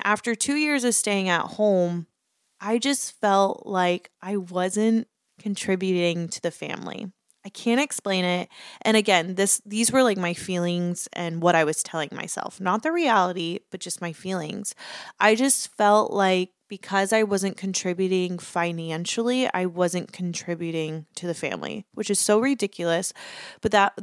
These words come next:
that, those were my thoughts. And I ended up going back to get my master's. And then from there, I started a staging business. And I just feel,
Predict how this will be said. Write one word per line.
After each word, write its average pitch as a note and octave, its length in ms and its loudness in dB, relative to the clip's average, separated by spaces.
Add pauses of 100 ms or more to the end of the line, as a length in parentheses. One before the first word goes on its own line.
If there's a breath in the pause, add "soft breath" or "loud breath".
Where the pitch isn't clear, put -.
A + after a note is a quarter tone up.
that, F#3 400 6
those G#3+ 260 4
were G#3 140 -2
my E3 120 0
thoughts. - 600 -6
And G3 160 -2
I F#3+ 60 0
ended A3 260 0
up A3 180 2
going F#3 360 -2
back D#3+ 340 -2
to F#3 120 -8
get E3+ 200 -4
my E3+ 100 -8
master's. A3 720 2
And F3+ 160 0
then F3 140 0
from F3 160 -6
there, E3 160 -2
I D#3+ 100 0
started E3 400 -4
a E3 40 -8
staging A3 540 0
business. G3+ 520 0
And F#3+ 100 -2
I F#3 100 0
just F3+ 280 -6
feel, F#3+ 400 4